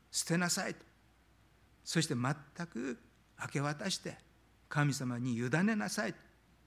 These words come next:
主よ、どうぞ私たちもこのヨシュアと同じように、すべてのものを裁かれる、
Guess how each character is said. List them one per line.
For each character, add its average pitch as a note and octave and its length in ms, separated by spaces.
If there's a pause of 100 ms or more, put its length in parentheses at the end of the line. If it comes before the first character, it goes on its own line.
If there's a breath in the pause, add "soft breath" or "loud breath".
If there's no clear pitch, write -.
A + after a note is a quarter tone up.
(560)
主 - 240
よ、 D#3+ 100
ど C3+ 180
う B2 40
ぞ E3 300 (280)
私 D#3 340
た F3 100
ち - 100
も C3 200 (680)
こ D3 140
の B2+ 140
ヨ C3+ 140
シ C3+ 140
ュ A#2+ 40
ア A#2+ 40
と A#2 180
同 E3 260
じ F#3+ 100
よ A#3+ 120
う A3+ 40
に、 B2+ 120 (1300)
す - 160
べ D3 100
て C#3+ 120
の B2+ 100
も A#2+ 120
の C3+ 120
を A#2 80 (760)
裁 - 220 (100)
か D#3+ 140
れ G3+ 120
る、 E3+ 140